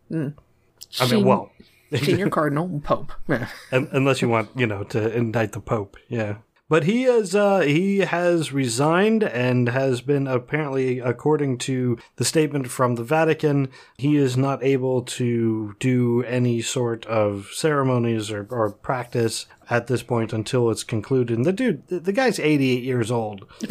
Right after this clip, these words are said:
Speaker 2: So I think he's, I think he's done.
Speaker 1: Yeah.
Speaker 2: His, his response was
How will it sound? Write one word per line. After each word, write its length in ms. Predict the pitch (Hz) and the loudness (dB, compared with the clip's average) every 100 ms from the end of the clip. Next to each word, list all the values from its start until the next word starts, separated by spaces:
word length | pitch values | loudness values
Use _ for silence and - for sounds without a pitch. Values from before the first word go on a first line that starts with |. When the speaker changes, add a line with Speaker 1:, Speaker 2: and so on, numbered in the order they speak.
| - - | -8 -10
Speaker 2:
So 500 | - - 110 107 107 - | -6 0 0 0 -6 -8
I 20 | |
think 220 | - 156 | -4 -2
he's, 420 | 147 123 113 - - _ - | 0 -2 -4 -10 -18 _ -8
I 60 | |
think 160 | 113 135 | -4 -2
he's 160 | 110 98 | -2 -2
done. 440 | 107 101 98 95 _ _ - | -2 0 -4 -10 _ _ -6
Speaker 1:
Yeah. 380 | 185 156 131 123 | -2 0 -2 0
Speaker 2:
His, 440 | 160 202 170 - _ _ | 2 2 -2 -10 _ _
his 400 | 170 220 208 156 | -2 0 0 -2
response 800 | 156 127 - 160 160 151 - - - | -2 -2 0 2 2 -2 -8 -12 -8
was 720 | 120 127 127 120 113 - | -2 2 2 2 -2 -6